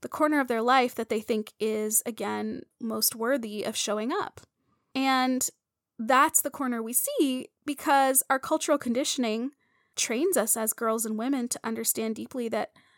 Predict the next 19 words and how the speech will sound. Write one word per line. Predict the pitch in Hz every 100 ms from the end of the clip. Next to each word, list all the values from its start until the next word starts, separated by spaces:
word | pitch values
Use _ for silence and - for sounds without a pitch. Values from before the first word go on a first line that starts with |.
| _
where | - 233
we | 285
can | - 247
gain | 220 220 220
value | 220 240 247
and | 220
worthiness | 233 359 294 233 226
is | - 233
the | 226
ways | 220 226
that | 220 226
we |
navigate | 226 220 226 220 220
the | 226
happiness | 214 214 220 208 -
and | 208
comfort | 214 208 214
of | 214
others. | 269 - - -